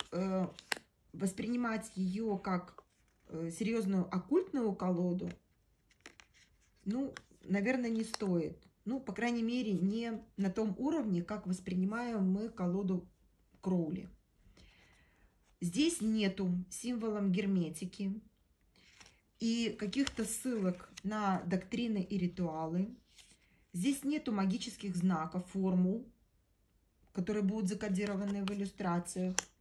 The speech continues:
А Герман Хайндль, он создал не просто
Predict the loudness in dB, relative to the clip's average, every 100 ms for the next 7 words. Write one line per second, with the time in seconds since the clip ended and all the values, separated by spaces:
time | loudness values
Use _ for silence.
0 | _ _ _ -20 -20 -20 -20 -20 -20 _
1 | _ _ -4 -2 0 0 0 -2 -2 -2
2 | 0 -2 -2 -2 -4 -2 0 0 0 2
3 | 0 0 -4 -2 -2 -4 -10 -10